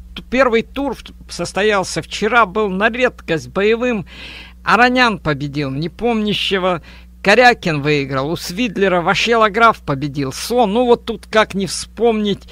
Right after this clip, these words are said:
э, фразу Высоцкого: "Лишь мгновение ты наверху и стремительно падаешь вниз". Вот посмотрите, полгода тому назад Со выигрывал один турнир за другим.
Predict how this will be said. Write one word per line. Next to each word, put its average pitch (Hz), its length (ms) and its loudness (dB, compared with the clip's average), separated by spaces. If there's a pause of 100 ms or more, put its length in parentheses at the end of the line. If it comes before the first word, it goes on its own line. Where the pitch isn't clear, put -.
(340)
э, 170 300 4
фразу 196 480 2
Высоцкого: 180 760 -2
"Лишь 214 340 0
мгновение 180 880 0
ты 175 220 -4
наверху 165 640 -2
и 226 80 -2
стремительно 196 880 -4
падаешь 165 560 0
вниз". 170 400 -4
Вот 185 240 -4
посмотрите, 196 640 -2
полгода 226 720 2
тому 202 240 -4
назад 202 400 0
Со 233 340 0
выигрывал 208 600 0
один 208 340 -2
турнир 214 560 0
за 214 220 -2
другим. 185 600 -4